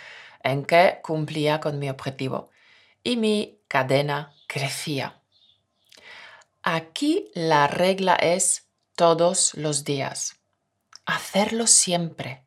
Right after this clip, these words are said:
constancia. No rompas la cadena.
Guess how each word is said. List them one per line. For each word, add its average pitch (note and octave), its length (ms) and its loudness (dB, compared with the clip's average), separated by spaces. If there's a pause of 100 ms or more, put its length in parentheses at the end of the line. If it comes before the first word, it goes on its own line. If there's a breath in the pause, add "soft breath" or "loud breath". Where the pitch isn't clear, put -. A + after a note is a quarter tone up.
(160)
constancia. D3+ 1000 0 (440)
No G3 180 6
rompas D#3 500 2
la C3 140 -6
cadena. B2 540 -8